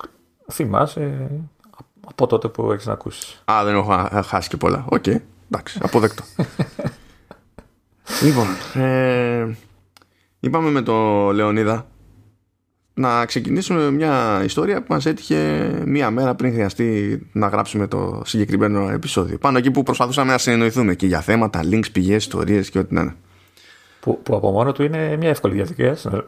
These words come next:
Speaker 1: ε, διαδικασία, έτσι, να συνοηθούμε μεταξύ μας.
Speaker 2: Ναι,
Speaker 1: <laughs> Έτσι δεν είναι;
Speaker 2: εντάξει. Αυτό είναι, είναι, α, αυτό είναι πρόβλημα στον αναλογικό κόσμο, το,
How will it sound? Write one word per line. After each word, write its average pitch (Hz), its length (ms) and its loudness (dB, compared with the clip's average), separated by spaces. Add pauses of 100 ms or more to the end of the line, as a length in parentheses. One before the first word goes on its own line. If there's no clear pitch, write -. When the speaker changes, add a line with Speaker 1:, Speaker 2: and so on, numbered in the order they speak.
(120)
Speaker 1:
ε, 113 240 2
διαδικασία, 113 600 0
έτσι, 123 200 -2
να 101 160 -4
συνοηθούμε 107 480 0
μεταξύ 98 320 -4
μας. - 340 -2
Speaker 2:
Ναι, 202 220 2 (120)
Speaker 1:
<laughs> 180 80 2
Έτσι 226 140 -4
δεν 117 160 0
είναι; 107 120 -2
Speaker 2:
εντάξει. 120 440 -2 (300)
Αυτό - 260 0
είναι, 165 420 2
είναι, 143 180 0 (140)
α, 107 80 0 (220)
αυτό 98 220 0
είναι 143 100 4
πρόβλημα 135 880 0
στον 117 200 -2
αναλογικό 113 500 0
κόσμο, 90 500 -4
το, - 100 -10